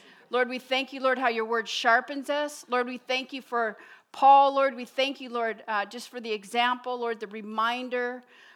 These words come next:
uh, Lord, just to our, just to go deep with you. Lord, to know what you've called us into. Lord, not to get distracted in things of relationship and petty arguments or who's better than who. Lord, we just pray, Lord, that you would take your word tonight,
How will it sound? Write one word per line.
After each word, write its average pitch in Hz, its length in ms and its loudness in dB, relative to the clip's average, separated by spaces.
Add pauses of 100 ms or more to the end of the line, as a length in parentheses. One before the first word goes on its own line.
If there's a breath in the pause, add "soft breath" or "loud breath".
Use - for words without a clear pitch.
uh, 208 280 2
Lord, 240 300 -2
just 240 260 -10
to 220 240 -6
our, 202 320 -2 (420 loud breath)
just 269 200 -12
to 277 60 -8
go 220 160 -6
deep 226 420 -10
with 269 180 -12
you. 285 340 -8 (680 soft breath)
Lord, 240 200 -2
to 247 80 -12
know 247 180 0
what 254 120 -8
you've 220 140 -14
called 240 300 -2
us 214 200 -12
into. 269 460 -8
Lord, 226 180 -4
not 262 300 2
to 277 80 -12
get 247 180 -6
distracted 226 840 -2 (400 loud breath)
in 226 140 -8
things 254 400 -2
of 214 180 -4
relationship 233 1000 -4
and 196 180 -12
petty 247 360 -4
arguments 226 840 -2
or 180 180 -8 (240 loud breath)
who's 277 280 -6
better 247 280 2
than 226 160 -6
who. 226 300 -10
Lord, 233 240 -2
we 277 80 -8
just 277 240 -10
pray, 269 260 -2
Lord, 226 240 -4
that 220 160 -10
you 240 120 -10
would 254 180 -10
take 277 340 -8
your 269 160 -4
word 240 420 -2
tonight, 185 420 -8